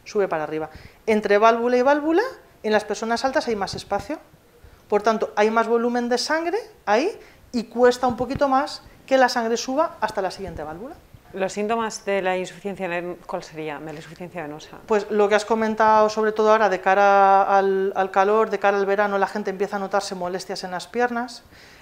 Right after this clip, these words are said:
Speaker 1: Entonces son, eh, dolor, ahora mucho, en el tiempo este que estamos ya en primavera, de cara al verano. Es un dolor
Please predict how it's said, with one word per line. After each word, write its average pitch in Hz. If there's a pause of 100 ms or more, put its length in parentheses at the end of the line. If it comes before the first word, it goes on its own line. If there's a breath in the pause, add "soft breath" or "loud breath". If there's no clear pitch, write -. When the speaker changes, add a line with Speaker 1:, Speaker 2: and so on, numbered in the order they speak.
Speaker 1:
Entonces 208
son, 190 (140)
eh, 190
dolor, 196 (600)
ahora 190
mucho, 240 (160)
en 196
el 185
tiempo 196
este 196
que 185
estamos 180
ya 185
en 185
primavera, 185
de 185
cara 180
al 175
verano. 226 (500 loud breath)
Es 220
un 247
dolor 226